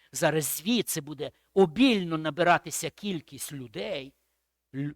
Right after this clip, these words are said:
знову ж таки мужчин, віком від вісімнадцяти до шістдесяти, а може навіть до шістдесяти п'яти, які будуть знищувати не кого-небудь, а своїх побратимів.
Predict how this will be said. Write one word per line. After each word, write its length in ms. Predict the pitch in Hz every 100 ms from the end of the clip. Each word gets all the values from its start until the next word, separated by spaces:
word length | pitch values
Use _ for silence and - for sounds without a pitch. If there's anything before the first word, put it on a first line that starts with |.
| _ 123
знову 440 | - 190 185 147
ж 100 | -
таки 220 | 135 156
мужчин, 760 | 143 143 - - 233 214 143 - _ _ _ _ _ _
віком 480 | 131 180 220 165 156
від 160 | 170 151
вісімнадцяти 800 | 180 - 190 190 160 - 147 143
до 120 | 156
шістдесяти, 560 | 151 123 160 - -
а 60 | 160
може 220 | 151 135
навіть 240 | 147 139 131
до 80 |
шістдесяти 560 | 135 139 135 - 143 123
п'яти, 420 | - 110 220 220 _ _ _
які 320 | 131 143 156
будуть 520 | 131 160 190 127 - _ _
знищувати 680 | - 160 180 - 147 131 135
не 160 | 143 156
кого-небудь, 640 | 160 131 120 110 110 - _ _ -
а 80 | 131
своїх 420 | - 139 147 -
побратимів. 680 | 131 123 131 - 135 120